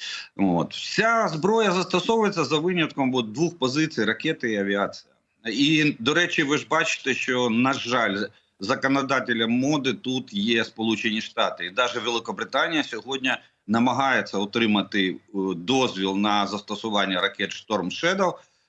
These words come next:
е, по території Російської Федерації на всю дальність їх досяжності. М, вони чекають дозвіл від, е, і погод-, чи погодження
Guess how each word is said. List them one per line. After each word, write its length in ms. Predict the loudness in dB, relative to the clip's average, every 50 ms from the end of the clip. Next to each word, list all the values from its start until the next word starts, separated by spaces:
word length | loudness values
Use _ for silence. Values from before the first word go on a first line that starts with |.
| _ _ -2
е, 760 | 0 2 4 4 4 4 4 2 2 0 0 -2 -4 -4 -4 -2 0
по 120 | 0 0 2
території 480 | 2 2 0 0 2 2 2 2 2
Російської 440 | 2 0 0 -2 -2 -2 -2 -2 -4
Федерації 540 | -2 -2 0 2 2 2 2 0 -2 -4 -4
на 100 | -2 -4
всю 300 | -4 -4 -2 0 0 0
дальність 560 | 2 2 2 2 2 0 -2 -4 -4 -4 -4
їх 160 | -4 -4 -4
досяжності. 760 | -4 -8 -6 -2 -2 -2 -2 -2 -4 -10 -10 -8 -6 -6 -6 -6 -10 -20 _ _ _ -2
М, 160 | 0 2 2
вони 240 | 4 2 2 2 2
чекають 760 | 2 0 -2 0 0 0 2 2 0 -2 -4 -6 -4 -2 -2 0
дозвіл 520 | 0 0 0 0 0 2 2 0 0 0 0
від, 340 | 0 0 0 -2 -4 -4 -2
е, 80 | 0
і 260 | 0 2 2 2 2 2
погод-, 480 | 0 0 0 2 2 0 0 -2 -4
чи 160 | -2 -2 -2
погодження 760 | 0 0 -2 0 0 0 0 0 0 0 2 2 2 0 -2